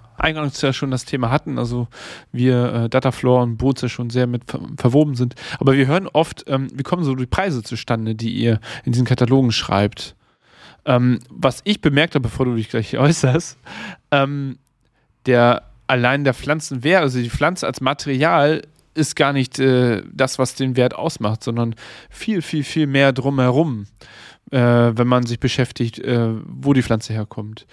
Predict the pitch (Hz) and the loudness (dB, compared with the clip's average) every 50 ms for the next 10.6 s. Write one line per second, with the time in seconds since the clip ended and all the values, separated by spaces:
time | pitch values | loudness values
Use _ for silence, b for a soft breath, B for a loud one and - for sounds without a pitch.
0 | B B B B B B - 117 110 123 135 143 143 - - - - - 139 123 | B B B B B B -12 -4 0 2 2 4 4 4 2 2 4 4 2 4
1 | 123 117 110 110 113 110 - - - - _ - 131 123 - 147 131 120 117 123 | 4 4 4 4 4 4 2 -2 -10 -10 _ -2 -2 0 0 2 2 4 4 4
2 | 127 123 127 117 117 113 - - - 110 110 110 110 - - - _ _ _ - | 2 0 -2 -4 -6 -8 -8 -6 -4 -4 -4 -4 -6 -10 -18 -20 _ _ _ -4
3 | 120 123 120 - - - 123 127 127 127 123 120 127 120 123 120 - - - - | -2 -2 -2 0 2 4 4 4 4 0 -2 -2 0 2 2 0 0 -4 -10 -8
4 | - 127 123 - - - - 135 - - - 117 - - - 139 123 117 113 113 | -6 -6 -6 -6 -6 -4 -4 -4 -2 -4 -6 -6 -6 -4 0 2 2 2 2 0
5 | - b b b b b b b b b b b b b b b - - - - | -4 b b b b b b b b b b b b b b b -20 -4 2 4
6 | 120 117 120 - - _ _ _ _ _ _ _ _ _ _ _ _ _ _ _ | 4 4 4 2 -2 _ _ _ _ _ _ _ _ _ _ _ _ _ _ _
7 | _ _ _ _ _ _ _ _ _ - - - 143 135 127 127 131 147 165 185 | _ _ _ _ _ _ _ _ _ -20 -18 -12 -10 -6 0 2 4 4 4 4
8 | 185 - - - - 233 - 156 139 151 165 180 180 175 - - - 165 165 - | 2 0 -4 -8 -14 -8 -6 -2 0 2 4 4 4 4 2 2 0 -2 0 0
9 | - 156 151 156 147 147 147 139 - - - 123 127 - - - 117 110 - - | 0 2 2 2 2 2 0 -2 -2 0 0 0 0 0 -2 -4 -4 -4 -4 -4
10 | - 120 117 120 117 113 113 110 107 110 113 117 | -4 -2 -2 -2 -2 0 0 0 0 0 -4 -8